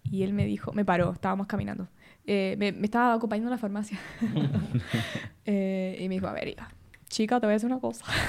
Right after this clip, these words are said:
<laughs> Y me, me retumbó esto en la cabeza y me cagó así.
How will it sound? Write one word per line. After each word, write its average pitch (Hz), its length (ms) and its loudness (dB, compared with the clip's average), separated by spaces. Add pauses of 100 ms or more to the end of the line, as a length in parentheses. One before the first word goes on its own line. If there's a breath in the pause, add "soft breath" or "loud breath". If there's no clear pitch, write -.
<laughs> 320 460 4 (600 loud breath)
Y 220 120 0
me, 202 360 -2
me 202 200 -2
retumbó 190 480 -2
esto 202 140 -6
en 214 60 -2
la 214 80 -2
cabeza 208 460 -2
y 208 60 2
me 196 240 -2
cagó 196 320 -2
así. 185 360 -4